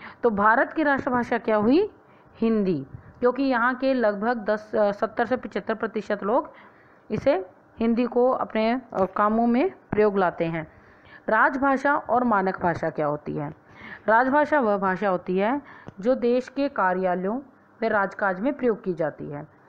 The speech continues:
राजभाषा कहलाती है। जैसे भारत की राजभाषा अंग्रेजी और हिंदी दोनों है, यानी कि सरकारी कामकाज में जिस भाषा का ज़्यादा से ज़्यादा प्रयोग होता है वह राजभाषा कहलाती है। जैसे अमरे-,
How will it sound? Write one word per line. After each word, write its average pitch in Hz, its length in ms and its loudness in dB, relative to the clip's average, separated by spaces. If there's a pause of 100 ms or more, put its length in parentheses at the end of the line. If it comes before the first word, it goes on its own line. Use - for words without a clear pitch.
(280)
राजभाषा 254 560 0
कहलाती 160 460 -4
है। 156 60 -6
जैसे 208 260 -2
भारत 202 360 -2
की 254 120 -6
राजभाषा 226 500 -2
अंग्रेजी 202 480 -2
और 220 120 0
हिंदी 220 320 0
दोनों 226 300 2
है, 156 100 -4 (320)
यानी 294 160 0
कि 359 80 0
सरकारी 233 640 0
कामकाज 196 840 -2
में 240 340 -2 (380)
जिस 320 260 -2
भाषा 202 340 -2
का 208 260 0
ज़्यादा 190 380 -2
से 262 140 -6
ज़्यादा 233 280 -2
प्रयोग 202 280 -6
होता 180 240 -6
है 220 380 0 (380)
वह 214 80 2
राजभाषा 180 500 0
कहलाती 147 380 -8
है। 151 140 -14
जैसे 196 180 -4
अमरे-, 214 420 -4